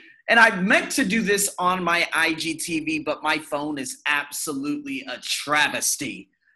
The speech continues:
Absolute trash. I cannot, I can't even use my camera on this phone. This is how bad it is.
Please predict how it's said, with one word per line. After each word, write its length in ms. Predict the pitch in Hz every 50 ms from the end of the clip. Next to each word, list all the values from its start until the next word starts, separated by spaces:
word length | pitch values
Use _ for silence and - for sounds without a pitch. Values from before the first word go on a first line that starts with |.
| _ _ -
Absolute 680 | 175 196 220 226 - - 233 208 196 185 175 180 175 175
trash. 840 | - - - - - 151 185 175 147 117 98 90 82 98 - - - -
I 120 | 160 180
cannot, 520 | 180 180 - 175 139 147 160 180 196 190 - -
I 80 | 247 302
can't 260 | - - - 247 220
even 220 | 220 196 190 190
use 220 | 185 202 196 160 139
my 180 | 160 151 139 131
camera 460 | 131 - - - 294 320 311 262 208 165
on 240 | 151 147 135 123
this 180 | 135 139 135 -
phone. 240 | - 156 143 131 131
This 160 | 131 - -
is 100 | 135 120
how 160 | 143 139 127
bad 240 | 117 135 123 117 113
it 100 | 120 113
is. 400 | 113 110 95 85 87 - - -